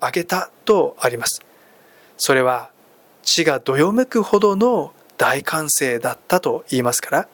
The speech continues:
彼らの期待と喜びがどれほどのものであったのかが伺えるのです。では、その光景を目にした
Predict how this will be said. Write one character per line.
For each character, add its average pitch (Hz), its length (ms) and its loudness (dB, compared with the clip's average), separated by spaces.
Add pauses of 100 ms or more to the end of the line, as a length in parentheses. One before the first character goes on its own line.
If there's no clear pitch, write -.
(680)
彼 143 240 4
ら 123 120 0
の 117 140 -4
期 - 160 -4
待 147 240 0
と 135 460 2
喜 139 80 2 (280)
び 156 140 0
が 156 260 0 (380)
ど 127 140 2
れ 139 80 4
ほ 170 180 2
ど 208 120 2
の 214 120 0
も 214 100 2
の 240 140 2
で 214 200 2
あ 196 100 2
っ 202 120 -4
た 202 140 0
の 190 120 2
か 208 140 0
が 147 300 -2 (120)
伺 127 320 2
え 131 60 -2
る 143 60 -8
の 123 100 -2
で 92 80 -10
す。 - 180 -4 (1000)
で 185 100 6
は、 156 240 2 (180)
そ - 160 0
の 208 140 4
光 214 300 2
景 208 220 2
を 202 120 2
目 240 120 2
に 180 120 -2
し - 80 0
た 143 300 0